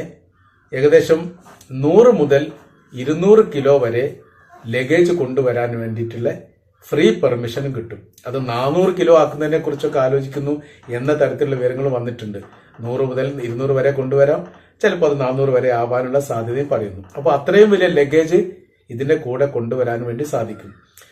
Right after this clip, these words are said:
അപ്പോ ഒരു മലയാളിയെ സംബന്ധിച്ചിടത്തോളം അവർക്ക് വലിയ ആശ്വാസവും വലിയ സന്തോഷവുമുള്ള കാര്യമാണ്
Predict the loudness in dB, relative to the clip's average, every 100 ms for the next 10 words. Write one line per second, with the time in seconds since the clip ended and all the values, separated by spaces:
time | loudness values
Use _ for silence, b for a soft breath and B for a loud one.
0 | b -4 2 4 2 B B -2 2 6
1 | 6 6 4 2 0 0 -2 2 2 2
2 | -2 -4 -4 -4 -4 0 0 0 -2 -2
3 | -2 -4 -4 -6 -8 -6 2 2 4 0
4 | -2 -2 -2 -6 -4 -6 -6